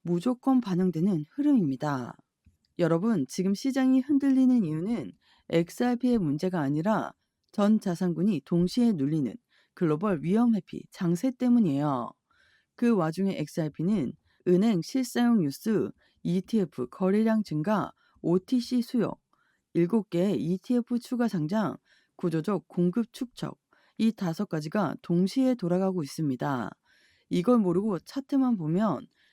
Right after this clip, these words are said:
"이거 진짜 끝난 거 아니야?" 이런 생각이 나올 수밖에 없어요. 근데 지금이 오히려 장기 수요가 가장 강하게 붙는 바로 그 구간입니다. 그래서 이런 자리에서 감정적으로 움직이면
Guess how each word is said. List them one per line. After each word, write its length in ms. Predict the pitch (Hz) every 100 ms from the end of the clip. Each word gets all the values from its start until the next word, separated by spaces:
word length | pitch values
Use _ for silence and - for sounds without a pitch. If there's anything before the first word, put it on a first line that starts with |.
| _
"이거 240 | 170 170 214
진짜 340 | - 170 208
끝난 400 | 196 269 277 285
거 100 | 269
아니야?" 340 | 170 151 220 269 _ _ _ -
이런 320 | 170 226 269
생각이 460 | 269 226 196 226
나올 280 | 147 143 220
수밖에 400 | 240 277 277 -
없어요. 640 | 185 - 151 147 151 131 - _ _ _ _
근데 320 | - 202 208 240
지금이 340 | 185 180 196
오히려 520 | - 151 165 214 127 - _ _
장기 400 | - 170 185 233
수요가 500 | - 175 151 208 156
가장 320 | - 170 165 156
강하게 480 | - 170 208 233 233
붙는 400 | 156 165 214 - _ _ _
바로 320 | - 170 175 -
그 180 | -
구간입니다. 880 | 185 233 254 220 143 135 143 123 - - _ _ _ _
그래서 400 | - 170 175 220 -
이런 320 | 170 220 254
자리에서 640 | 247 233 180 160 220 151 - _ _
감정적으로 720 | - 175 175 233 247 233 233 220
움직이면 580 | 156 151 147 202 165